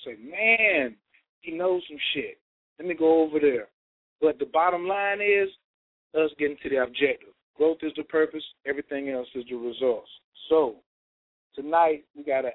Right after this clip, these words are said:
action-packed, laid out, sprayed out. Of course, we adding champagne to your campaign show tonight.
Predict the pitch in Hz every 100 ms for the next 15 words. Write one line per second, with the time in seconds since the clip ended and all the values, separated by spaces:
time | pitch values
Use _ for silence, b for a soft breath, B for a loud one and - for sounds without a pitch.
0 | - 147 - - 139 - 143 139 - -
1 | _ _ _ _ _ 123 147 143 147 147
2 | 139 135 135 - - _ _ _ - -
3 | 156 156 156 143 139 135 123 - - _
4 | _ _ 127 - 156 147 143 135 139 135
5 | 139 - 147 139 151 147 139 147 139 -
6 | 151 143 - 143 143 139 139 - - 262
7 | 294 131 - _ _ _ - - 208 -